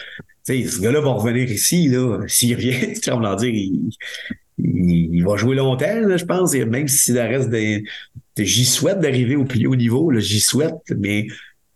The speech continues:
mais qu'il revienne de là, c'est des expériences que c'est incalculable, là. J'écoutais les gars, justement, en fin de semaine, des gars qui sont allés de l'autre côté, qui sont encore dans les collèges américains ou qui ont terminé,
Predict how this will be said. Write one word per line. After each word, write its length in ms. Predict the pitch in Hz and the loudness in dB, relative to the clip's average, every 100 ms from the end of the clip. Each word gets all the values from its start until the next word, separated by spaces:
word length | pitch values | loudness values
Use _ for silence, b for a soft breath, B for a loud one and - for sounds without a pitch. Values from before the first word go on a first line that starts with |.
| - | -4
mais 100 | 104 | -2
qu'il 140 | 123 | -2
revienne 240 | 95 135 113 | -2 -2 0
de 80 | 135 | 0
là, 100 | 131 | 0
c'est 260 | - 117 | -2 -2
des 140 | 90 113 | 0 0
expériences 580 | 135 131 107 139 139 | 0 -4 -2 -2 -2
que 120 | - 101 | -4 -4
c'est 240 | 117 104 | -4 -4
incalculable, 760 | 135 147 131 110 87 90 120 104 | -4 -2 -2 -2 -2 -2 0 0
là. 60 | 95 | 0
J'écoutais 380 | 98 - - 117 | -2 -4 -2 -2
les 200 | 98 90 | -2 -2
gars, 160 | 120 104 117 _ _ | -2 -2 -10 _ _
justement, 240 | - 98 110 | -6 -2 -2
en 60 | |
fin 140 | 107 98 | -4 -4
de 60 | |
semaine, 380 | 92 95 127 127 B - _ _ - | -2 -2 -2 -4 B -18 _ _ -4
des 140 | 101 | -2
gars 120 | 95 | 0
qui 60 | 117 | 0
sont 140 | 110 | -2
allés 140 | 98 104 | 0 2
de 40 | |
l'autre 140 | 110 - | 2 2
côté, 340 | 101 87 131 | 0 0 -2
qui 80 | 147 | -4
sont 140 | 117 | -4
encore 320 | 92 87 127 | -4 0 0
dans 80 | 127 | 0
les 100 | 101 | -2
collèges 300 | 95 98 104 | -2 -2 0
américains 460 | 107 90 85 127 170 | -2 -2 -2 -2 0
ou 80 | 117 | 0
qui 120 | 110 | -2
ont 80 | 98 | -2
terminé, 480 | 117 98 90 143 | -2 -4 -2 -2